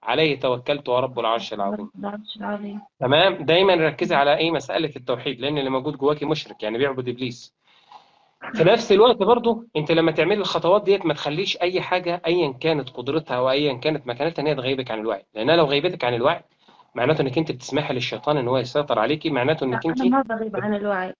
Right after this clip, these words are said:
Speaker 2: ما بغيب عن الوعي.
Speaker 1: أنا
Speaker 2: أنا
Speaker 1: عارف
Speaker 2: بكون
Speaker 1: يعني إيه
Speaker 2: موجود
Speaker 1: تتحكم
Speaker 2: ليه،
Speaker 1: في
Speaker 2: لكن،
Speaker 1: جسمك.
Speaker 2: نعم، لكن أنا
Speaker 1: بس
Speaker 2: بثبت دائمًا بسورة البقرة، يعني أنا شب-، أنا يوميًا الحمد لله مداومة على سورة البقرة والذكر
Speaker 1: آه، تمام. وأنا
Speaker 2: والصلاة
Speaker 1: عايزك
Speaker 2: على
Speaker 1: بقى إنك
Speaker 2: النبي
Speaker 1: أنت
Speaker 2: بفضل الله.
Speaker 1: بص، ركعتين توبة لله جل وعلا،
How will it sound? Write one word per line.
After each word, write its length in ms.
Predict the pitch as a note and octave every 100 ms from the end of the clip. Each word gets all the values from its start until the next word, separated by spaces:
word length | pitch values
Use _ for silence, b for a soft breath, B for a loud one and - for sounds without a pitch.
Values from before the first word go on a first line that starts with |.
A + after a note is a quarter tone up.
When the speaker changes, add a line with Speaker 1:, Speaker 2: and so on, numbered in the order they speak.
| _ _ -
Speaker 2:
ما 140 | A3+
بغيب 260 | A#3 A3+ G3+
عن 120 | F#3+
الوعي. 140 | G3+ C3
Speaker 1:
أنا 80 | B2
Speaker 2:
أنا 80 |
Speaker 1:
عارف 140 | F3 E3+
Speaker 2:
بكون 120 | C#3
Speaker 1:
يعني 220 | B2 C3+
إيه 160 | D3+ A#2+
Speaker 2:
موجود 260 | A3+ B3
Speaker 1:
تتحكم 200 | - -
Speaker 2:
ليه، 180 | A3 C4
Speaker 1:
في 140 | - A3+
Speaker 2:
لكن، 100 | A#3
Speaker 1:
جسمك. 440 | A#3 A3 G#3+ _ _ _ _ _ _
Speaker 2:
نعم، 280 | G#3+ F#3 -
لكن 260 | A3+ A3+ A3+
أنا 140 | C4+
Speaker 1:
بس 180 | A3+ G#3+
Speaker 2:
بثبت 340 | - - -
دائمًا 380 | A#3 B3 A#3 A#3
بسورة 340 | G#3+ G#3+ B3 B3
البقرة، 360 | G#3 G#3 A3 G3
يعني 240 | F#3+ G#3+
أنا 80 | A3+
شب-، 240 | A3 A3+ -
أنا 200 | G#3+ A3
يوميًا 420 | A3 A3 B3 B3 A3+
الحمد 300 | A3 A#3 A3
لله 220 | G#3+ G#3+ G#3+
مداومة 340 | G3+ G#3+ G3+
على 80 | G3+
سورة 200 | - G#3 G#3+
البقرة 480 | F#3 G#3+ G3+ F#3+
والذكر 760 | F#3 F3+ F#3+ - G#3+ G3+ F#3 F#3+ _ _ -
Speaker 1:
آه، 80 | D3
تمام. 340 | C3 C3+ B2+ A#2+
وأنا 160 | -
Speaker 2:
والصلاة 200 | D3+ F3
Speaker 1:
عايزك 220 | F#3 G#3 G#3
Speaker 2:
على 60 |
Speaker 1:
بقى 80 | F3+
إنك 180 | D#3 F#3
Speaker 2:
النبي 300 | E3 D#3+ F3+
Speaker 1:
أنت 100 | -
Speaker 2:
بفضل 200 | F#3 F3
الله. 140 | -
Speaker 1:
بص، 200 | C#3+ -
ركعتين 480 | C#3 C3 B2+ F3 E3
توبة 240 | D#3+ D3 B2+
لله 260 | B2+ C#3+
جل 180 | B2 A#2+
وعلا، 380 | A#2 E3 G#3